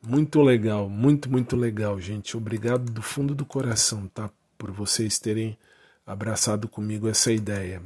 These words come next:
Que nem na Alemanha, eu tenho, ah, da Alemanha, olha que legal, tem North Rhine-Westphalia, trinta por cento de gente que me ouve de lá.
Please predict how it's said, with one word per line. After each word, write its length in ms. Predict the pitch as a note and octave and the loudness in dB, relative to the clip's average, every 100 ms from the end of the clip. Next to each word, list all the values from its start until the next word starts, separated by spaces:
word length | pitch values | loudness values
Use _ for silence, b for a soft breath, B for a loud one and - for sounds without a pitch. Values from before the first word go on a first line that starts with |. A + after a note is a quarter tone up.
| F#2+ | -16
Que 100 | - | -10
nem 160 | G#2+ G2 | -8 -6
na 160 | G2 G#2+ | -6 -6
Alemanha, 760 | G#2+ G#2 G#2+ C#3 C3 A2+ G#2+ F#2+ _ b b b b - | -6 -4 0 2 2 2 -2 -8 _ b b b b -6
eu 160 | A#2 | -4
tenho, 760 | A2+ - B2 B2+ B2+ B2 B2 A2+ b b b b _ _ _ - - - | -4 0 2 4 6 8 6 2 b b b b _ _ _ -20 -20 -14
ah, 560 | A#2+ A#2+ A#2 A2+ A2+ A2+ | -6 -2 0 0 0 0
da 140 | A2+ B2 | 4 8
Alemanha, 500 | E3+ C3+ A#2 C#3+ C3+ | 8 8 8 8 8
olha 120 | D#3 | 6
que 140 | D#3 | 4
legal, 380 | F3+ A#2+ A2+ G#2+ | 2 6 6 4
tem 400 | - A#2 A2+ A2 - b b b b | 2 -2 0 -2 -8 b b b b
North 600 | A#2 C3 D3 E3 E3+ - | 2 8 10 12 10 6
Rhine-Westphalia, 1900 | C3 C3 B2+ C3 C#3+ D#3 D3+ B2+ C3 - - - A#2+ B2+ C#3+ D3+ D#3+ D#3+ D#3+ F3 - | 8 10 10 10 10 10 10 10 8 6 0 4 8 8 8 8 8 8 4 -4 -2
trinta 300 | B2 C#3+ C#3+ | 0 0 0
por 200 | B2+ A2 | -4 -2
cento 380 | - A#2 A#2 | 0 0 0
de 100 | A#2 | -2
gente 380 | A2 A#2 A#2 - | -2 -2 -2 -4
que 100 | - | -4
me 140 | A2+ A2 | 0 2
ouve 160 | A2 | 0
de 160 | A2 A2+ | -2 -2
lá. 320 | G#2+ G2 F#2 | -2 -4 -10